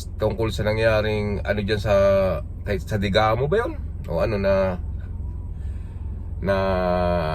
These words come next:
sangkot siya at siya tina-, tinanggal na sa partido na yan. So nagpayag po si Tito Soto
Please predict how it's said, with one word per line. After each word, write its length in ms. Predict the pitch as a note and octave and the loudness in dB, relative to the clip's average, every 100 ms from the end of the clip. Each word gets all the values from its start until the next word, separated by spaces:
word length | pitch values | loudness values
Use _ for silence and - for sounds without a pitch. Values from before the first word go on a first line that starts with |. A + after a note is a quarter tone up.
| C#2 - | -4 -4
sangkot 400 | - G2+ F3+ F3+ | -2 0 0 2
siya 240 | D#3 B2+ | 2 2
at 80 | G2+ | 0
siya 160 | - G#2+ | -2 -2
tina-, 240 | A2 G#2+ | 0 0
tinanggal 400 | F2 G#2 G2+ F#2+ | 0 0 2 2
na 80 | G2 | 2
sa 160 | G2 F2+ | 0 -2
partido 400 | E2+ - D#2+ D#2 | -2 -2 -2 -2
na 240 | D#2 F2 | 0 0
yan. 160 | D#2+ - | -2 -2
So 80 | |
nagpayag 480 | F#2 B2 F3 F#3+ D#3 | -2 2 2 2 0
po 80 | E3+ | -2
si 80 | E3 | -2
Tito 240 | D#3+ D3+ | -2 -2
Soto 480 | D#3 D3+ A#2 A2+ | 0 0 0 -2